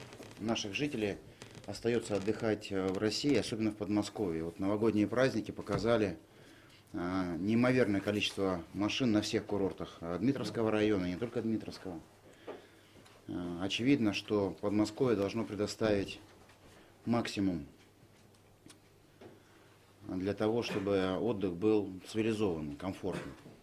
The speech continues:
И гостиницы, и рестораны, и по качеству питания, и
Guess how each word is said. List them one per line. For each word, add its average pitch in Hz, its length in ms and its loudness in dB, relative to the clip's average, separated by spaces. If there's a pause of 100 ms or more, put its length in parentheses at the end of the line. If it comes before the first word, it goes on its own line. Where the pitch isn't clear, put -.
(220)
И 92 60 -10
гостиницы, 101 640 0
и 87 40 -2
рестораны, 104 720 2 (840)
и 104 60 -6
по 107 140 -2
качеству 131 420 2
питания, 90 800 0
и 85 400 -2